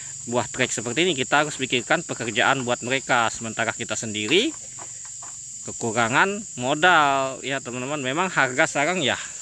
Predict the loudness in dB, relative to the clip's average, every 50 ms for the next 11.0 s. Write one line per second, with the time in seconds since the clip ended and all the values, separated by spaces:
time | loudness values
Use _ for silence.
0 | 0 4 6 6 6 6 6 6 4 4 4 4 4 4 4 2 2 4 4 4
1 | 4 4 4 4 2 2 -2 -2 0 2 4 4 4 4 2 2 2 2 0 0
2 | 0 0 2 0 0 0 0 0 0 0 2 0 0 0 -2 -4 -10 -10 -10 -10
3 | -10 -12 -12 -12 -4 0 2 6 6 6 4 4 4 4 6 6 6 4 4 2
4 | 0 -2 -2 -2 -2 2 2 0 2 2 2 2 2 0 -2 -4 -4 -4 0 2
5 | 4 4 4 4 2 2 2 2 2 4 4 4 2 2 2 2 2 4 2 2
6 | 0 -4 -8 -10 -8 -6 -6 -4 0 0 0 0 2 0 0 0 0 -4 -4 -2
7 | 0 2 4 4 4 4 4 2 2 0 -2 -6 -6 -4 -2 2 2 4 4 4
8 | 2 2 0 -2 -6 -12 -14 -14 -14 -14 -14 -14 -14 -14 -14 -14 -14 -14 -14 -14
9 | -14 -14 -14 -14 -14 -12 -12 -12 -10 -10 -10 -10 -10 -8 -8 -2 -2 0 2 2
10 | 0 0 2 0 0 0 0 -2 -4 0 2 2 4 4 4 2 2 2 0